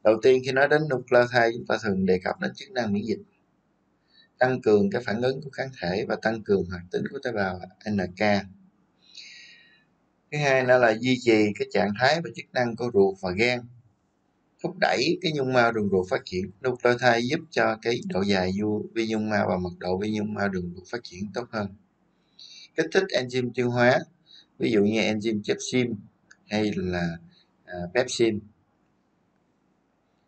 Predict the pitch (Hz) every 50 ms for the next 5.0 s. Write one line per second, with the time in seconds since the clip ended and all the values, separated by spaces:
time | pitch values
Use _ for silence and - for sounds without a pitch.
0 | _ _ - - - 139 127 107 98 101 107 117 - - 95 90 90 95 101 107
1 | 107 - - _ _ _ _ _ _ _ - 107 127 127 110 98 95 95 - 117
2 | 113 117 117 117 110 113 - 113 110 107 - 113 107 104 107 110 110 101 92 90
3 | 92 90 87 82 - - _ _ _ _ _ _ _ _ _ _ _ _ _ _
4 | _ _ _ _ _ _ _ _ 104 104 101 98 98 98 104 107 107 107 104